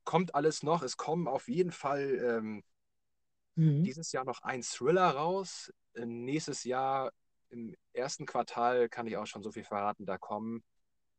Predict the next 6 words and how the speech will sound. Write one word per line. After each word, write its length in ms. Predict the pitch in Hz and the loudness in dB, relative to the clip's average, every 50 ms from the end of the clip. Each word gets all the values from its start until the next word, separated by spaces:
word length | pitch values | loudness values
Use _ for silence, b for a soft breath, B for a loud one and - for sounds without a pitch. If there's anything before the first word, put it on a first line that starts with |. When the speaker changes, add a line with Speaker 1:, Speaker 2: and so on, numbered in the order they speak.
| _ _ _ _ _ _ _ - | _ _ _ _ _ _ _ -20
Speaker 1:
fünf 400 | - - - 165 180 190 175 - - | -16 -4 0 0 2 0 0 -6 -12
Thriller 440 | - - - - 127 139 135 117 110 | -12 -6 -2 0 2 6 6 6 6
raus. 500 | 92 92 92 120 165 175 - - - - - | 4 2 2 0 0 -2 -4 -10 -14 -8 -6
<laughs> 260 | - - - - - _ b b b b b _ _ - 214 | -6 -6 -6 -10 -16 _ b b b b b _ _ 12 12
Speaker 2:
Oh, 100 | 214 170 143 | 12 12 12
Wahnsinn. 640 | 185 202 233 240 220 175 151 143 139 143 151 156 | 12 12 12 12 12 12 12 10 8 6 4 2